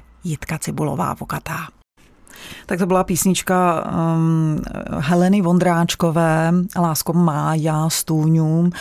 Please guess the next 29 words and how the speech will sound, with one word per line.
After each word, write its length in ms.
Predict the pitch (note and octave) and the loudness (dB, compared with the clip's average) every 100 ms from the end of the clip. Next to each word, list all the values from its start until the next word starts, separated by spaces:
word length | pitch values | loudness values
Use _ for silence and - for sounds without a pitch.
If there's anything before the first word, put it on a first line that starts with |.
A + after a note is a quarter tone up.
| - - | -14 -10
Pokud 220 | - E3 | -8 -6
si 80 | D#3 | -6
dobře 240 | C#3+ D#3+ | -4 -6
pamatuji, 680 | D#3 D3+ D3 D3+ D3 D3 D3+ | -4 -4 -4 -4 -2 -4 -6
tak 160 | C#3+ | -8
to 100 | - | -8
bylo 340 | C#3 D3+ D3 - | -6 -2 -4 -4
z 100 | - | -4
filmu 380 | D#3 D3+ D3+ D3+ | -2 0 0 0
Noc 300 | D3+ D3+ - | -2 -2 -4
na 160 | D3 | -4
Karlštejně 1040 | - D#3+ D3+ E3 - F3+ F3+ F3+ F3+ F3 F3 - - - - - | -2 -2 0 -2 -2 0 4 4 4 4 0 -4 -14 -14 -16 -4
a, 440 | F#3 D#3 D3 D3 D#3 E3+ - D#3+ | 0 2 2 0 -2 -4 -4 -4
um, 260 | D3+ D#3 | -2 -2
zpívala 440 | D3+ E3+ D#3 D#3+ D#3 | -2 -2 0 0 0
ji 300 | D#3 D#3 C3+ - - | 0 0 -4 -16 -14
přímo 480 | - D#3+ D#3+ D#3 D3 | -6 -2 0 0 -4
Karlu 320 | - D3+ D3 D3 | -6 -4 -2 -4
čtvrtému. 720 | - - C#3 E3 C#3+ D3 D3 - - - - E3 | -6 -8 -6 -2 -2 -2 -4 -8 -16 -18 -8 -4
Eh, 180 | D3 | -2
naši 520 | D3 D#3+ - G#3 G#3+ G3+ | 0 -2 0 2 2 2
zvířecí 440 | E3 F#3+ G3+ G#3 | 0 0 0 2
miláčkové 720 | F#3 E3 E3+ F3 - F3+ F#3 F#3 | 2 4 2 0 -2 0 2 4
nemůžou 880 | F3 E3 E3 D#3+ E3 D#3+ D3+ E3+ | 6 6 4 4 4 2 2 2
zaspívat 680 | F3 E3 - D#3+ D#3 D#3+ - | 2 0 -2 0 2 0 0
Lásko 420 | D#3 C#3 - E3 | -2 -4 -4 0
má, 240 | D#3+ D3+ | 2 2
já 260 | D#3 D#3 D#3+ | 0 0 -2
stůňu 760 | - - E3 D#3+ D#3 E3 F#3+ | -4 0 2 4 4 4 2